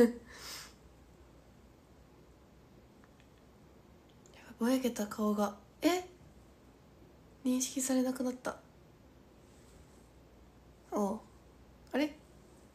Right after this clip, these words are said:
やば、壇上を読みますね。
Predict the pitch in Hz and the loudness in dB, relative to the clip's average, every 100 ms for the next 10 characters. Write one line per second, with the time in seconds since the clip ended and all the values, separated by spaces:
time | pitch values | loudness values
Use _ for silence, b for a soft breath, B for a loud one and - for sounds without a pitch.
0 | - - - - - - - 262 254 - | -20 -20 -20 -20 -20 -20 -4 2 2 6
1 | 262 254 262 254 262 254 254 254 220 202 | 8 10 10 10 10 10 8 4 2 2
2 | 214 | 0